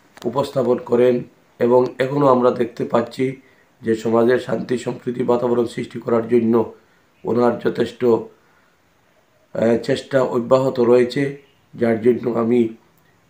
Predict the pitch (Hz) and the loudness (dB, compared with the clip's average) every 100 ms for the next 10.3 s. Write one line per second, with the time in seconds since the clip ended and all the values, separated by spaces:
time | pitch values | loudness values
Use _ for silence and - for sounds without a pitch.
0 | _ 117 120 110 120 117 117 120 - 117 | _ 0 2 4 2 2 0 -2 0 0
1 | 113 - 104 113 113 107 - _ _ _ | 0 -2 0 2 2 0 -2 _ _ _
2 | _ 113 110 110 117 113 113 113 107 117 | _ 0 2 4 4 4 2 -2 -2 0
3 | 113 110 110 110 - 117 104 110 131 127 | 2 2 0 -6 -4 -6 -2 -2 -2 -2
4 | - _ _ 113 113 113 113 110 - 107 | -12 _ _ -6 -4 0 0 0 -6 -4
5 | - - - - - _ _ _ _ _ | -6 -8 -14 -18 -20 _ _ _ _ _
6 | _ _ - 120 143 151 139 139 123 127 | _ _ -2 0 2 4 4 2 4 4
7 | 131 143 123 110 - _ _ _ _ 113 | 2 2 0 0 -10 _ _ _ _ -10
8 | 107 117 120 127 127 120 127 123 123 117 | -2 2 4 2 2 0 -2 -2 -2 0
9 | 127 107 - _ 120 120 120 123 117 110 | 0 0 -4 _ -2 2 2 2 0 0
10 | 113 117 110 | 0 0 0